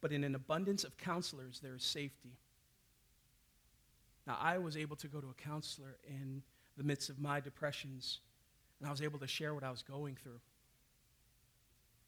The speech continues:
And I, t-, I can tell you right now, it makes a world of difference to be able to pour out your, your heart without fear of rejection or persecution. My counselor was able to walk with me through difficult times when I was afraid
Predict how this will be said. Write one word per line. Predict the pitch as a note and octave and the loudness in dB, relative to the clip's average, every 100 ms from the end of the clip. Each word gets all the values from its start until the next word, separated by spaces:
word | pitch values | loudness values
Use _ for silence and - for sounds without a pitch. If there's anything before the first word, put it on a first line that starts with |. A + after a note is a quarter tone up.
| - - - - | -20 -20 -20 -14
And | B2+ | -12
I, | |
t-, | B2+ A#2 C#3+ | -12 -12 -10
I | A#2+ | -10
can | C3+ | -8
tell | C3 C#3 | -4 -2
you | C#3 | 0
right | B2+ | -2
now, | C3+ B2+ | -2 -2
it | |
makes | B2+ C3 | -4 -6
a | C3 A#2+ | -8 -8
world | C#3 C#3 | -6 -4
of | B2+ | -6
difference | G#2+ C3 - C3 - - - - - - | -10 -12 -12 -8 -6 -6 -12 -20 -20 -10
to | C3 | -4
be | C3+ C3 | -2 0
able | C3+ C3+ | 0 -2
to | - - A#2+ - - | -8 -10 -10 -12 0
pour | D#3+ D#3 | 4 4
out | D3 - | 4 0
your, | C3 - - - | -6 -8 -10 -12
your | C3+ - - | -14 -14 0
heart | D#3+ C#3+ - - - - - - - | 0 0 -6 -20 -20 -20 -20 -20 -10
without | C3+ B2+ | -6 -6
fear | - D3 | -2 -2
of | B2 | -2
rejection | A2+ C#3+ C3+ - B2+ A#2 - - _ - | -6 -4 -4 -6 -8 -10 -18 -20 _ -20
or | A#2+ | -12
persecution. | C3+ - A#2+ - C3 - A#2+ - - - - - - - _ _ - _ _ - - - - - - _ - _ _ - _ - - | -10 -10 -12 -12 -10 -8 -10 -14 -20 -20 -20 -20 -20 -20 _ _ -20 _ _ -20 -20 -20 -20 -20 -20 _ -20 _ _ -20 _ -20 -18
My | A#2+ | -12
counselor | - C#3 C#3+ | -4 -4 -4
was | C#3 C#3 | -4 -4
able | C3 | -4
to | A#2+ | -4
walk | B2+ C#3 D3+ | -2 0 -2
with | C3+ C#3 | -8 -12
me | B2 | -12
through | C#3 A#2 | -14 -10
difficult | D3 E3 - C#3 | -10 -8 -12 -12
times | - D3+ D3 C3+ - | -4 0 0 0 -4
when | C3 | -8
I | C3 | -8
was | B2+ | -10
afraid | - D#3+ D3 C3+ | -6 0 0 0